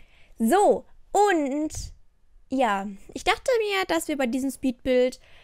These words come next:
dass wir da mit Cam machen und so, weil ich das einfach schöner finde. Weil... Ja, man, man kann sich ja nicht die ganze Zeit immer nur auf dieses abgespeedete Zeug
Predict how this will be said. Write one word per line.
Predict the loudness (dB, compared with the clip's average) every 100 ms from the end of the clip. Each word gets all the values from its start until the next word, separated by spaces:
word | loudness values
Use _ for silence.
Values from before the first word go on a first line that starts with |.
| -12 -6
dass | -6 -6 -8
wir | -4 -2
da | 0 0 2 0 -2 -8 _ _ _ -20 -20 -20 -20 -10
mit | -8 -2
Cam | 0 2 0
machen | -2 -2
und | -2
so, | -2 -2
weil | -2 -4
ich |
das | -6 -10
einfach | -10 -10
schöner | -10 -10
finde. | -8 -6 -4 -4 -8 -20 -20 _ _ _ _ _ _ _ -12
Weil... | -2 2 4 2 0 _ _
Ja, | -10 0 2 4 2 -2
man, | -6 -6 -4
man | -6
kann | -6 -6
sich | -6
ja |
nicht | -8 -8
die |
ganze | -8 -8
Zeit | -10
immer | -8
nur | -6 -8
auf | -8
dieses | -10 -10 -10 -10
abgespeedete | -8 -8 -6 -6 -6 -6 -8 -8
Zeug | -4 -4 -4